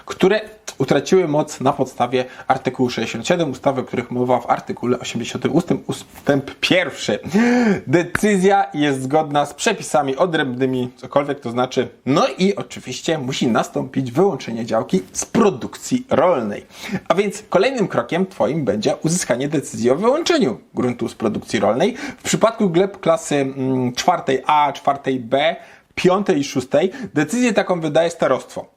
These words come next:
Zazwyczaj nie ma z tym problemów. Z kolei gleby wysokiej jakości, należące do klas od jeden do trzy, no, podlegają się rzeczy ochronie gruntów rolnych.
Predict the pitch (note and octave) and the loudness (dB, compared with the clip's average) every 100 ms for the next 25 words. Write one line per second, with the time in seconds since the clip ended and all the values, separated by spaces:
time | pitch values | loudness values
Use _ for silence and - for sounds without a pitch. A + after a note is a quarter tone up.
0 | _ G4 E4 A#3+ F#3 E3+ C#3 B2 - - | _ 2 2 2 0 0 0 -4 -6 -8
1 | G#2+ G2+ G2+ - - - - G3 G3 F3 | -8 -6 -10 -12 -16 -2 2 4 4 4
2 | G#3+ F#3 C3+ E3+ F3+ G3+ F#3+ D#3+ B2+ - | 2 2 2 0 2 2 0 -2 -4 -6
3 | A#2 B2 A#2+ C3+ C3+ B2+ B2+ B2+ - A2+ | -8 -4 -2 -2 -2 -6 -4 -4 -2 0
4 | D3 F3 C#3 B2 - C#3+ D3 - - C3 | 2 2 0 -2 -2 -2 -4 -4 -4 -2
5 | A2+ A2+ B2+ A#2+ G#2+ B2 B2+ B2+ A2 G2+ | 0 2 2 2 0 -2 -2 -2 -2 -2
6 | C3 C3 - G3 - - B2 A2+ C3 C3+ | -4 -4 -6 -2 -2 2 2 2 0 -2
7 | - B2 A#2 - C#3+ - C3 F3+ F#3 A2 | 0 2 2 0 -2 0 2 4 2 0
8 | G#2 - - | -6 -10 -20